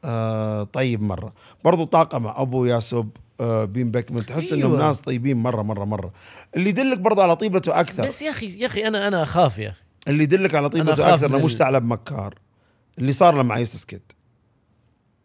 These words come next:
Speaker 2: صح.
Speaker 1: إيش قال؟ أو،
Speaker 2: صح.
Speaker 1: أو يعني
Speaker 2: حاول يعطيه فرصة، يا ابني
Speaker 1: ثلاث مرات.
Speaker 2: اصبروا، يا هو.
Speaker 1: ثلاث مرات.
Speaker 2: يا، يا، يا، يا.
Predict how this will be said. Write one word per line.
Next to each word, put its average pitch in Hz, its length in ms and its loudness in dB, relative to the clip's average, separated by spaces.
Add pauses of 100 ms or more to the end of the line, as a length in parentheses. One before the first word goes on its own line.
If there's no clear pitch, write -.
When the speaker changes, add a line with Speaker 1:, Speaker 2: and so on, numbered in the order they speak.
(240)
Speaker 2:
صح. 127 160 -6
Speaker 1:
إيش 156 280 4
قال؟ 131 260 6
أو، 170 180 2
Speaker 2:
صح. 135 60 -2
Speaker 1:
أو 165 200 2
يعني 143 300 0
Speaker 2:
حاول 147 500 2
يعطيه 139 280 -2
فرصة، 147 540 -2
يا 143 180 0
ابني 139 140 -4
Speaker 1:
ثلاث 190 220 6
مرات. 143 140 6
Speaker 2:
اصبروا، 151 500 2
يا 131 80 2
هو. 143 220 2
Speaker 1:
ثلاث 175 240 8
مرات. 135 320 0
Speaker 2:
يا، 156 280 4
يا، 160 300 4
يا، 156 220 4
يا. 156 140 0